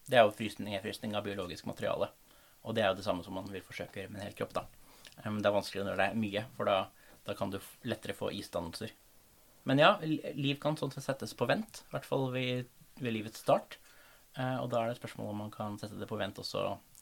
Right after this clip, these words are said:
også, også senere. Og ja, litt av grunnen til at jeg har valgt det, da, er jo for det ene, jeg har jo ikke lyst til å dø.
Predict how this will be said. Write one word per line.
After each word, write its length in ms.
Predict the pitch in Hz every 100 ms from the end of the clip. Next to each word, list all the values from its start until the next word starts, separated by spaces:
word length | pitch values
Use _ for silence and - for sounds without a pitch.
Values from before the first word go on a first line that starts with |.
| -
også, 320 | 104 101 101
også 240 | 110 - 104
senere. 260 | 101 101 156 - - - - - - - 143
Og 380 | 120 117 117
ja, 100 | 123 175
litt 140 | 170 143
av 60 |
grunnen 180 | 127 110
til 100 | -
at 80 | -
jeg 360 | 98 101 104 -
har 120 | 113
valgt 260 | 104 104 -
det, 140 | -
da, 160 | - 92
er 80 | 107
jo 100 | 113
for 100 | -
det 120 | 113 104
ene, 160 | 127
jeg 60 | 151
har 80 | 123
jo 40 |
ikke 120 | 110
lyst 120 | -
til 120 | - 95
å 40 |
dø. 60 | 123